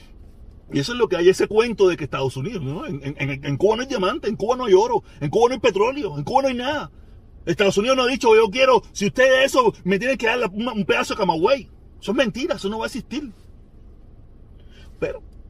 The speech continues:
les han metido esa mentira, por eso yo siempre lo digo, yo no discuto con cubanos, yo no discuto con los cubanos de la isla, no me meto con eso, porque muchos de ellos le pasa lo que me pasó a mí, que por mucho tiempo estuve con la, con una venda en los ojos sin ver bien lo que estaba pasando.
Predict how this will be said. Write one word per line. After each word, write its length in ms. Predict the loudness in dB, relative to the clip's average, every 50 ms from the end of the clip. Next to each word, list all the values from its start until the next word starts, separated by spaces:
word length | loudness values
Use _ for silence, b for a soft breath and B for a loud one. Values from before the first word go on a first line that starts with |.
| -20 -10 -6
les 120 | -4 -2
han 200 | -2 0 0 0
metido 300 | -2 -2 0 4 4 4
esa 140 | 4 4 0
mentira, 300 | 0 -2 -2 -2 -2 -2
por 120 | -2 0
eso 120 | 2 2 2
yo 100 | 2 2
siempre 240 | 0 0 0 0
lo 100 | 0 0
digo, 160 | 0 0 0 -2
yo 120 | -2 0
no 100 | 0 0
discuto 380 | 0 0 0 -2 0 2 0 0
con 140 | 0 -4
cubanos, 420 | -6 -4 -4 -2 -2 -4 -4 -4 -6
yo 80 | -6
no 100 | -4 -4
discuto 320 | -4 -2 -2 0 0 0 0
con 100 | 0 -2
los 120 | -4 -6
cubanos 300 | -6 -6 -6 -6 -6 -6
de 60 | -6
la 120 | -4 -4 -4
isla, 180 | -4 -4 -4
no 100 | -6 -4
me 100 | -4 -4
meto 220 | -4 -4 -2 -2 -2
con 100 | -2 -4
eso, 120 | -6 -8 B B B B B
porque 240 | 2 4 4 4 2
muchos 440 | 2 0 0 0 0 0 2 4 4
de 160 | 4 4 4
ellos 180 | 2 2 0
le 120 | 0 -4 -4
pasa 280 | -4 -4 -4 -4 -4
lo 80 | -4 -4
que 80 | -4 -4
me 100 | -6 -6
pasó 220 | -8 -6 -4 -4
a 40 | -4
mí, 140 | -4 -8 -12 -18 b b b b b b b b -6
que 100 | -4 -4
por 160 | -2 0 0 0
mucho 260 | 0 0 -2 -4 -4
tiempo 300 | -2 -2 0 2 0 0
estuve 340 | 0 -2 -2 2 4 4 4
con 140 | 4 0
la, 140 | -2 -4 -6
con 200 | -6 -4 -2 0
una 200 | 0 2 2 0
venda 260 | 0 -2 -2 -2 -2
en 60 | -2 -2
los 180 | -4 -4 -2
ojos 220 | -2 -2 -2 -2 -4
sin 160 | -6 -4 0
ver 140 | 0 0 0
bien 300 | -2 -4 -4 -4 -6 b b b b
lo 120 | -6 -6 -6
que 60 | -6
estaba 240 | -10 -10 -10 -10 -10
pasando. 440 | -10 -10 -10 -10 -10 -10 -12 -14